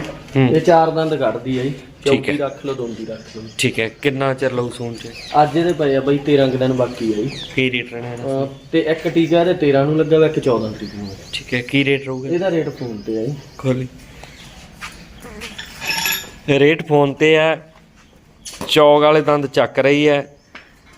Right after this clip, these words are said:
Speaker 1: ਚਾਰ ਦੰਦ ਵੈੜ, ਪਹਿਲਾ ਸੂਆ।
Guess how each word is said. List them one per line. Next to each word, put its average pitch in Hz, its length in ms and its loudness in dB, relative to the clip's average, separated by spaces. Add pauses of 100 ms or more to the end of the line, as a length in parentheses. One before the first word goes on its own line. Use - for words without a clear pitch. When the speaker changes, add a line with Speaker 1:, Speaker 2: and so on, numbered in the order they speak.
(320)
Speaker 1:
ਚਾਰ 135 320 4
ਦੰਦ 143 260 2
ਵੈੜ, 143 300 2 (400)
ਪਹਿਲਾ 147 300 2
ਸੂਆ। 107 320 -6